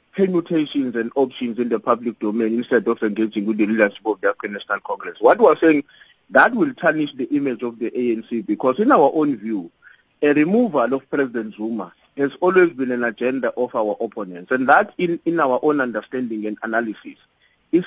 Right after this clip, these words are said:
simply a dry run, so that ultimately you remove the African National Congress. And now we become, we are worried why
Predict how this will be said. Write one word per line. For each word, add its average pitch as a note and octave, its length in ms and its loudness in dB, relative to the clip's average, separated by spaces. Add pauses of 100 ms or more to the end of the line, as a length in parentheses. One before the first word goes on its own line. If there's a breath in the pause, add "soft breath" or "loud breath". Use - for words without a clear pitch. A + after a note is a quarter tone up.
simply A#3 440 2
a D3 100 4
dry C#3 380 4
run, G#2 500 -2 (320)
so E3+ 120 -2
that C#3 260 2 (160)
ultimately C#3 640 -4
you A#2 140 -8
remove A#2 380 -4
the A2+ 100 -4
African A#2+ 260 -6
National A2 260 -6
Congress. G2+ 400 -10
And C3 140 -2
now E3+ 120 4
we E3 140 2
become, D#3+ 380 0
we D#3 100 -2
are C#3+ 80 0
worried E3+ 320 -2
why A#2+ 400 -4